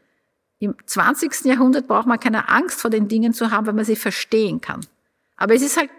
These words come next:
nicht so gemütlich. Es ist halt anstrengender, sich damit auseinanderzusetzen. Zu glauben, kann man irgendwas glauben, was man gefällt, das taugt mir jetzt, das glaube ich jetzt. Nein,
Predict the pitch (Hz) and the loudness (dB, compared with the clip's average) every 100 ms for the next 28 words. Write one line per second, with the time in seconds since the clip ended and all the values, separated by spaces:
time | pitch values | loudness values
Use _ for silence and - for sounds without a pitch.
0 | - _ - 226 233 254 254 262 320 - | -20 _ -4 -2 0 0 4 6 6 0
1 | - - - - _ _ _ _ _ _ | -10 -12 -18 -20 _ _ _ _ _ _
2 | - 208 226 240 240 247 277 - 190 165 | -10 -8 -2 -4 -2 -2 0 -2 -2 -2
3 | 151 156 180 175 160 180 175 160 151 160 | -4 -6 -6 -4 -4 -4 -4 -4 -6 -8
4 | 175 160 - - 170 - 196 160 170 320 | -8 -8 -8 -14 -12 -8 -2 0 0 0
5 | 294 269 233 254 262 240 240 196 214 208 | 0 0 2 2 0 -2 -2 -2 -2 -4
6 | 196 - 180 220 240 262 - 170 - 202 | -4 -2 -2 -2 -4 -6 -6 -6 -4 -2
7 | 202 208 208 - - 175 196 240 - - | -2 -4 -8 -8 -6 -6 -6 -8 -8 -20
8 | _ _ _ _ _ _ _ - 202 190 | _ _ _ _ _ _ _ -8 -2 -2
9 | 143 | -2